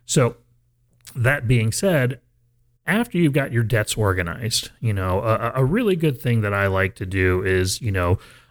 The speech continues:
I don't like calling this word a budget because you're not building a budget. You're kind of building a, uh, a spending template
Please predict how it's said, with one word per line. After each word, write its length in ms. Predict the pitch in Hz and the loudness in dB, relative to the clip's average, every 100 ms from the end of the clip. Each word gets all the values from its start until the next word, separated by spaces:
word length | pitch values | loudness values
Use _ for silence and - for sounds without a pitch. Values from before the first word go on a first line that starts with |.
| _ | _
I 60 | 190 | 0
don't 140 | 247 | 2
like 180 | 196 175 | 2 0
calling 260 | - 151 127 | 0 0 2
this 160 | 117 | 2
word 160 | 117 101 | 0 0
a 20 | |
budget 460 | 85 90 87 92 - | -2 -2 0 -2 -2
because 240 | 110 107 | -4 -2
you're 80 | 107 | 2
not 220 | 117 110 | 0 0
building 260 | 110 90 87 | -2 0 0
a 60 | |
budget. 400 | 82 85 87 - - | 0 -2 -2 -8 -4
You're 160 | 117 | -2
kind 260 | 117 160 202 | 0 0 0
of 200 | 165 113 | 0 0
building 580 | 123 120 113 113 107 117 | 2 2 0 0 -2 -4
a, 520 | 107 104 101 95 98 | -2 2 2 2 0
uh, 480 | - 104 95 95 98 | 0 0 2 0 -2
a 80 | 113 | -2
spending 800 | - - - 135 123 104 98 101 | 0 0 0 0 2 0 -2 -4
template 640 | - 120 92 - 90 - | 0 0 2 0 -4 -6